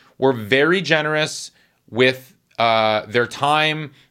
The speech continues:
and I sh-, didn't say generous. That's a, that is a, that is far too generous of a word for them. <laughs> Uh, the attorneys that are good are the ones that,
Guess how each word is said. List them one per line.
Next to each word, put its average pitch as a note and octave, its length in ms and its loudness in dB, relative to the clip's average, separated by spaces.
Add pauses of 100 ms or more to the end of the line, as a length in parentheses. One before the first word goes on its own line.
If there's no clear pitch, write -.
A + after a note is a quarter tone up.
(180)
and A#2 500 -2
I A#2+ 140 -2
sh-, - 260 -12
didn't A2 220 -10
say G2 140 -8
generous. F#2+ 560 -4
That's G2+ 240 -4
a, F2+ 120 0
that F#2+ 200 -2
is F2+ 160 -10
a, F2+ 240 -6 (160)
that F#2+ 140 -10
is F2+ 140 -16
far D#3+ 500 0
too C3 160 -4
generous G2 380 -4
of F#2+ 140 -4
a G2 60 -4
word G2 280 -4
for A2 120 -2
them. G#3+ 360 -2 (220)
<laughs> E3+ 180 -2 (760)
Uh, D#3+ 180 4
the D#3+ 140 0
attorneys C4+ 340 2
that A#3 140 4
are A#3 80 2
good A#3+ 400 4
are F3+ 100 4
the G3 100 4
ones G3+ 300 0
that, F3+ 280 2